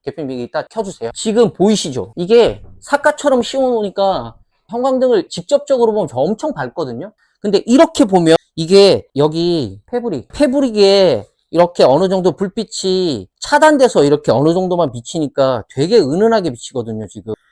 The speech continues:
그래서 되게 예뻐요. 하얀색인데도 이렇게 예쁘면 아마 그 주황색 불빛이면 훨씬 더 예쁠 것 같아요. 켜주셔도 돼요. 그런 느낌입니다. 이해 가시죠? 그래서 구성은, 전구는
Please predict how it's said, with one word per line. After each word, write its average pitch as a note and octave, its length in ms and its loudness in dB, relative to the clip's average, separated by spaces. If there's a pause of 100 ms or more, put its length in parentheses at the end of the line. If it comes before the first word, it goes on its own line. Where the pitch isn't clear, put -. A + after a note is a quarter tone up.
(100)
그래서 E3+ 300 -4
되게 G3 320 2
예뻐요. G3 680 0 (180)
하얀색인데도 A#3+ 800 2
이렇게 E3 340 -2
예쁘면 D3 680 -8
아마 D3+ 300 -6
그 C#3+ 160 -8
주황색 A3 500 -2
불빛이면 D#3 640 -8
훨씬 C4 320 -6
더 C#4 100 0
예쁠 C#3+ 240 -8
것 - 100 -14
같아요. - 280 -20 (120)
켜주셔도 G#3+ 480 -8
돼요. G#2+ 220 -18
그런 A3+ 240 2
느낌입니다. A#2+ 680 -8 (200)
이해 E3+ 160 0
가시죠? A2 500 -10
그래서 F3 520 -4 (140)
구성은, A3+ 600 -2 (440)
전구는 G#3+ 960 0